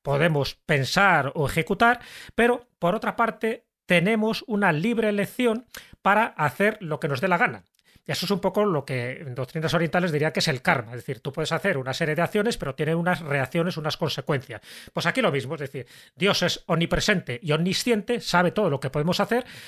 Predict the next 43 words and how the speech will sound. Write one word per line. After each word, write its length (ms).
pero 180
no 60
estamos 280
predeterminados. 800
Es 60
decir, 240
que 100
nuestro 240
libre 220
albedrío 440
hace 220
que 80
podamos, 400
mm, 60
tomar 400
una 220
decisión 480
u 120
otra, 380
un 100
camino 560
u 120
otro, 300
y 100
eso 140
es 120
lo 180
que, 220
por 100
una 160
parte, 380
los 200
católicos, 540
los 160
jesuitas 400
en 80
su 120
momento, 440
sí 180
que 260
tuvo 180
una 160
cierta 720